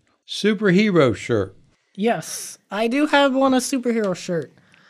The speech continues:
Speaker 2: So this superhero, um, can swim underwater in, like, the deepest parts of the water. Um, this superhero can also communicate with the different underwater animals. And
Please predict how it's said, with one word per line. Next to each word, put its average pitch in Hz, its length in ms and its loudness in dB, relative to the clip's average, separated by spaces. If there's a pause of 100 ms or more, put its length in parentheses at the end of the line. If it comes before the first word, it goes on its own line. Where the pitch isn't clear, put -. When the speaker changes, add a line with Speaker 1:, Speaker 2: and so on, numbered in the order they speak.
(260)
Speaker 2:
So 247 340 2
this 262 240 -2
superhero, 240 880 -2 (520)
um, 208 520 0 (220)
can 208 380 0
swim 233 720 -2 (180)
underwater 208 640 0
in, 190 80 -4
like, 180 200 -6
the 165 60 -6
deepest 190 720 -8 (200)
parts 208 220 -2
of 214 40 -10
the 220 80 -2
water. 180 400 -2 (680)
Um, 202 380 0
this 233 240 0
superhero 233 760 0
can 208 120 -4
also 202 380 -2
communicate 214 720 -2 (100)
with 185 180 -6
the 190 80 -4
different 196 400 -2 (540)
underwater 202 480 0
animals. 185 640 -2 (500)
And 220 580 2